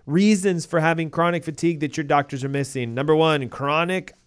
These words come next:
infections, okay? Epstein-Barr virus, human herpes virus,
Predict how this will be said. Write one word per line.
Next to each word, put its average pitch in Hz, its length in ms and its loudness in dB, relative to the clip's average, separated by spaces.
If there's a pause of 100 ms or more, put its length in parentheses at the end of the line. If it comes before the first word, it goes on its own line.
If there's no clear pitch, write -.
infections, 156 1120 -4
okay? 143 340 0
Epstein-Barr 160 680 0
virus, 151 520 0
human 156 280 -4
herpes 131 340 -2
virus, 127 480 -4